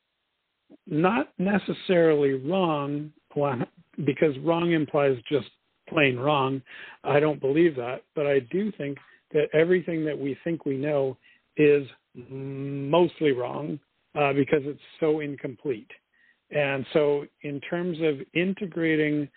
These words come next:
these new mind-blowing concepts that, that might actually be true,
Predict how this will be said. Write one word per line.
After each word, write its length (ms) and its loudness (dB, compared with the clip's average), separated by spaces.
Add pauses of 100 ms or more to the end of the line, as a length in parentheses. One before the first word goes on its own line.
(320)
these 360 4 (200)
new 400 4
mind-blowing 800 0
concepts 460 0 (120)
that, 220 0 (480)
that 180 0
might 400 0
actually 440 2
be 200 0 (120)
true, 400 2